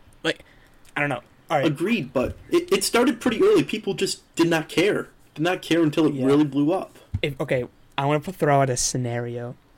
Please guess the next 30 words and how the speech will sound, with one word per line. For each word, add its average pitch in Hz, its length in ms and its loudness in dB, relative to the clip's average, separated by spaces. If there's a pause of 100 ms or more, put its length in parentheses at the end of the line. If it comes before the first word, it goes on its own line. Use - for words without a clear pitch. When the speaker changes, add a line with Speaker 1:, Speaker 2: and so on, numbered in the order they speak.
(140)
Speaker 1:
Uh, - 60 -12 (180)
um, 131 300 -12 (460)
if 147 120 -4
you 151 80 -4
guys 170 180 4
were 165 160 -12
president 123 840 -8
of 143 80 -10
the 135 80 -14
United 123 300 -12
States, - 520 -14 (960)
would 139 360 0
you 180 200 -2
or - 80 -2
would 131 260 -2
you 127 80 -4
not, 123 720 -6 (440)
uh, 120 300 -6
issue 135 280 -6
an 131 100 -4
executive 127 680 -6
order 123 480 -2 (280)
to 123 340 -8 (300)
do 139 160 0
a 135 40 0
Speaker 2:
No. - 60 -10
Speaker 1:
complete 135 760 -4
nationwide, 123 1120 -2 (100)
Speaker 2:
No. 143 60 -2
Speaker 1:
like, 123 280 -4